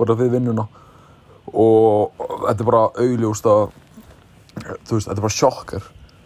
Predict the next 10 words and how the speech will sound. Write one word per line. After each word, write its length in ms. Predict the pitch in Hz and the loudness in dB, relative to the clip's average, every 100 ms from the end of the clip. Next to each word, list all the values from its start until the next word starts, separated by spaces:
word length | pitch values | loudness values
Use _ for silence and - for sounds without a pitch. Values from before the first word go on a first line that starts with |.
| - - - - | -20 -20 -14 -10
vegna 240 | 113 113 | -4 0
þess 220 | 113 - 113 | 0 2 2
að, 360 | 107 104 101 - - - - - - 101 | 4 2 -2 -16 -20 -20 -20 -20 -8 -2
að, 240 | 104 101 104 101 101 - - _ - - - - - - - - - | 0 0 0 0 0 -4 -8 _ -20 -20 -14 -14 -14 -18 -20 -16 -4
um, 260 | 107 107 104 104 110 - | 0 2 0 -2 -6 -6
þú 80 | 110 | -6
veist, 180 | 107 113 | 0 0
Ari 160 | 113 | 0
ætti 160 | 110 | -2
að 80 | 107 | -4